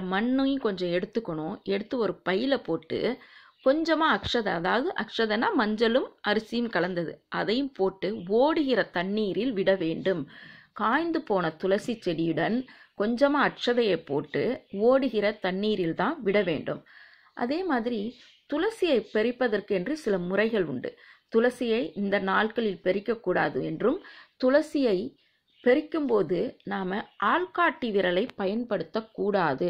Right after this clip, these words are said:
அதாவது கட்டை விரலுக்கு பக்கத்துல இருக்கிற ஆள்காட்டி விரலை துளசி பறிக்கும்போது நாம பயன்படுத்தக்கூடாது. துளசியை பறிக்கும்போது நாம் நடுவிரலும் கட்டை விரலும் தான் பயன்படுத்த வேண்டும். ஆள்காட்டி விரலை கண்டிப்பாக பயன்படுத்தக்கூடாது.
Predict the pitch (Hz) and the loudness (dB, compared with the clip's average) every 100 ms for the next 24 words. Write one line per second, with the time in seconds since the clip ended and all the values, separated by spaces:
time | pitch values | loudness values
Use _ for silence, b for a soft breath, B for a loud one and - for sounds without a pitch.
0 | - 165 170 175 196 330 - - 233 226 | -4 -4 0 0 -2 -4 -6 -2 0 2
1 | 190 185 302 349 208 - 226 214 185 - | 2 2 -4 -2 -2 0 -2 0 0 0
2 | 175 165 226 - 254 247 196 170 156 175 | 0 2 0 0 -2 0 -2 0 0 0
3 | 208 - - 214 254 - 262 190 190 - | -2 -6 -4 0 0 -2 -2 2 0 0
4 | 220 180 165 208 185 175 214 - 180 220 | -4 -2 -2 0 0 0 -2 -2 -2 0
5 | 196 - 202 - 175 185 156 - 165 156 | -2 -2 -4 -4 -2 2 2 0 0 -2
6 | B B B B B - 233 294 302 320 | B B B B B -4 0 0 0 -4
7 | 269 208 202 208 254 208 165 170 175 226 | -4 -2 -2 -2 -2 0 -2 -4 -4 -4
8 | 277 B B B 190 190 240 311 247 185 | -6 B B B -2 2 2 2 2 2
9 | 175 277 - _ _ _ _ - 208 - | 0 -4 -8 _ _ _ _ -6 -6 2
10 | 262 226 180 170 170 - 440 - - 208 | 2 4 2 0 -2 -2 -2 -8 -2 0
11 | 220 196 - 180 151 143 - - 208 247 | 0 -2 -2 -4 -4 -6 -10 -8 -6 -2
12 | 277 262 214 190 170 214 - 196 208 247 | -2 0 -2 -2 -2 -4 -4 -4 -4 -4
13 | - 180 196 - 196 196 190 - 233 226 | -2 -4 -4 -4 -4 0 -2 -4 -10 -10
14 | 170 160 - | -12 -8 -10